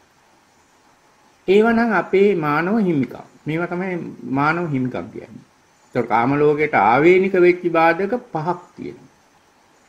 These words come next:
මේ සම්මා වායාමයේ ගන්න දෙන්නේ නැහැ. සම්මා වායාමයේ දියුණු වෙන්න දෙන්නේ නැහැ කියන්නේ.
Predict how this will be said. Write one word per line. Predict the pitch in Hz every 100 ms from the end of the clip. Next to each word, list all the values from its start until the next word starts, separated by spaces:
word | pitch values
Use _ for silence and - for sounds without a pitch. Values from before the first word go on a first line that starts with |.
| _ _ _ _
මේ | 143
සම්මා | 143 143 151 151
වායාමයේ | 156 160 165 175 180
ගන්න | 143 139
දෙන්නේ | 101 85 73
නැහැ. | - _ _ _ _
සම්මා | - 175 175
වායාමයේ | 170 170 175 175 185 160
දියුණු | 147 143
වෙන්න | 135 127
දෙන්නේ | 104 92
නැහැ | 90 78 78
කියන්නේ. | 78 -